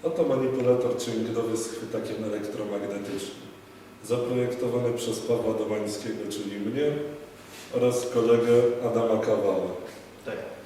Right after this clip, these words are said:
Speaker 1: Pod kierownictwem i nadzorem pana Artura Kopki,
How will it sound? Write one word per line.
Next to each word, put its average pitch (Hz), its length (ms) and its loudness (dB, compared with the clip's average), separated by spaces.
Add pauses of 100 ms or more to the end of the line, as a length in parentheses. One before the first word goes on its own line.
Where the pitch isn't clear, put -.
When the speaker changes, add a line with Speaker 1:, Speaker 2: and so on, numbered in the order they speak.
(520)
Speaker 1:
Pod 143 280 0
kierownictwem 127 880 2
i 113 100 -4
nadzorem 113 560 4
pana 113 360 0
Artura 117 380 2
Kopki, 110 480 0